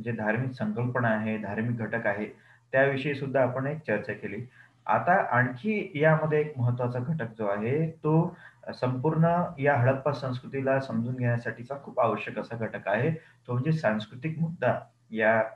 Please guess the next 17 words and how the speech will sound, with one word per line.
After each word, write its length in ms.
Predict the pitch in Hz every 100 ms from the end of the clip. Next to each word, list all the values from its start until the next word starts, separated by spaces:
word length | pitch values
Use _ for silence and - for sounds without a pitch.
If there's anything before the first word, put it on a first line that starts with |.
| -
संस्कृतीने 680 | 101 - 110 107 104 113 123
निर्माण 380 | 113 104 104
केलेला. 480 | 98 - 101 101 123 - - - - _ 131
तर 280 | 143 147 -
आपण 220 | - 165
जेव्हा 180 | 196 180
संस्कृती 540 | 160 - - 165 190
कशाला 320 | 185 160 175
म्हणतो, 580 | 139 110 - 107 107 - _ _ -
की 60 |
एखादा 280 | 185 196 196
समाज 440 | 160 175 147 165
असतो, 440 | 113 - - 107 107
हा 180 | 110 139
समाज 460 | - 127 160 160
जो 60 | 139
आहे, 320 | 110 107 123